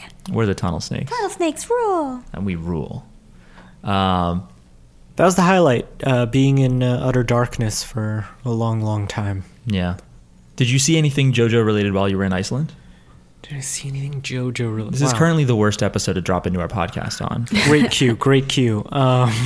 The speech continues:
Speaker 3: <laughs>
Speaker 2: Yeah, I start right off the bat with a "fuck you."
Speaker 1: Yeah.
Speaker 2: And,
Speaker 3: No, I
Speaker 2: uh,
Speaker 3: don't think s-, I saw anything at all JoJo related.
Speaker 1: Okay. Cool.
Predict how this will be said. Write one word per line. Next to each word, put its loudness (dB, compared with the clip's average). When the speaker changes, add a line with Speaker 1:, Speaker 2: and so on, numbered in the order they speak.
Speaker 3:
<laughs> -4
Speaker 2:
Yeah, 0
I 2
start 2
right 4
off 0
the 0
bat 6
with 0
a 0
"fuck -2
you." -2
Speaker 1:
Yeah. 4
Speaker 2:
And, 2
Speaker 3:
No, 8
I 6
Speaker 2:
uh, 6
Speaker 3:
don't 4
think 2
s-, -4
I 0
saw 4
anything 2
at 0
all 2
JoJo 0
related. -4
Speaker 1:
Okay. 0
Cool. 2